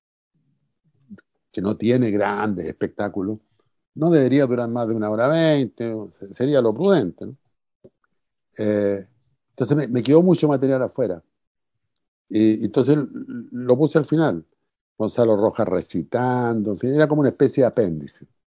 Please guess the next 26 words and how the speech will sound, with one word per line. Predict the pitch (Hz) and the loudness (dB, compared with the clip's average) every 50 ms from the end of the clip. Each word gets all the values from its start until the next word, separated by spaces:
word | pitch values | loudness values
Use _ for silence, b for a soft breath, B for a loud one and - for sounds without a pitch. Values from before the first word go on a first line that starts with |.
| _ _ _ _ _ _ _ _ _ _ _ _ - | _ _ _ _ _ _ _ _ _ _ _ _ -8
No, | - 165 175 | -4 -4 0
no | 175 175 170 | 2 4 6
resultó | 165 139 - - 131 123 - - 165 | 6 6 4 4 0 0 0 0 2
muy | 175 160 151 | 2 2 2
buena | 156 151 120 107 101 | 2 2 2 2 0
la | 92 87 | -2 -2
idea. | 82 85 87 85 82 - _ _ _ _ _ _ _ _ _ _ _ _ _ _ _ _ _ _ _ - | -2 0 -2 -2 -4 -6 _ _ _ _ _ _ _ _ _ _ _ _ _ _ _ _ _ _ _ 2
Pero, | - 120 120 - - | 4 4 4 4 0
pero, | - 120 113 - - | 2 4 4 4 4
pero | - 110 110 120 | 2 0 2 2
este | 165 165 - 180 | 2 2 4 2
está | 160 - - 113 127 | 2 4 2 2 2
hecho | 143 135 - - - | 2 2 -2 -6 -10
solo | - - - - 190 208 220 240 240 226 | -10 -8 0 4 6 8 8 10 8 8
con | 202 - 190 170 165 | 8 6 4 4 4
material | 160 147 139 143 139 135 156 180 196 214 214 | 2 0 2 2 2 4 6 6 6 4 4
que | - 196 170 - | 2 2 2 2
quedó | - 135 131 143 160 165 208 - _ - | 2 2 2 4 2 0 -2 -6 _ -4
fuera | - 156 175 180 196 190 | -2 -2 0 0 0 0
de | 170 156 147 | 0 0 -2
muchas | 135 135 160 196 214 202 - - 208 196 _ | -2 -2 -2 0 0 -2 -2 -6 -12 -14 _
películas. | - 139 123 110 135 196 240 220 - - - - - _ _ _ _ _ _ | -6 -6 -6 -2 -2 -2 -2 -2 -4 -10 -10 -10 -12 _ _ _ _ _ _
Entonces, | _ - 131 - 160 165 | _ -10 -6 -4 -2 0
eso | 170 165 - - 214 | 0 0 2 2 2
lo | 214 180 | 2 2
encuentro | 160 - 160 202 208 - - 220 | 2 0 0 0 -2 -4 -8 -8